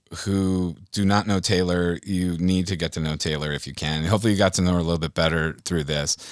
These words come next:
I just wanna say to you that you've always been one of these people in our community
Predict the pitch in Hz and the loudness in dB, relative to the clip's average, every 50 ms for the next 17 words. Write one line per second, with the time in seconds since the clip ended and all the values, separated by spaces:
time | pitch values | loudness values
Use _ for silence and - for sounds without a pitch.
0 | - - - - - - - - 107 123 127 127 113 117 104 95 95 90 - - | -18 -18 -20 -20 -20 -6 0 2 4 4 6 4 4 4 2 2 2 2 2 0
1 | 95 90 82 - - 90 85 82 85 87 87 85 76 80 80 78 78 76 - - | 0 0 0 -2 -2 -2 0 0 0 0 0 -2 -2 -2 0 0 0 0 -2 -2
2 | 90 92 85 110 113 131 139 - 120 110 104 101 98 95 90 85 - 95 85 - | -6 -2 2 4 4 4 4 4 2 2 4 4 4 2 2 0 -2 -4 -2 -2
3 | 82 80 80 82 78 - - 85 80 78 78 76 71 65 64 60 60 60 90 98 | -2 -2 -2 -2 -4 -4 -4 -2 -2 0 0 -2 -2 -4 -6 -6 -6 -8 -8 -10